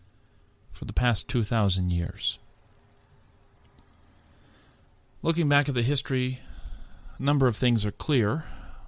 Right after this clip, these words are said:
One of them is that Ellen White's pragmatic policy, while useful in the beginning, went on for too long after her death. Many only paid lip service to the ideal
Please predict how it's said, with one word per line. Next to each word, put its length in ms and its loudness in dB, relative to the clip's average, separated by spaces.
One 180 2
of 100 2
them 240 4
is 140 2
that 200 0
Ellen 220 2
White's 240 2
pragmatic 640 0
policy, 540 -4
while 220 -2
useful 600 2
in 120 0
the 80 2
beginning, 440 2
went 200 2
on 360 4
for 300 -4
too 120 2
long 320 0
after 280 -4
her 160 -4
death. 340 -6
Many 240 8
only 220 6
paid 400 6
lip 240 0
service 560 -2
to 100 -8
the 100 2
ideal 400 0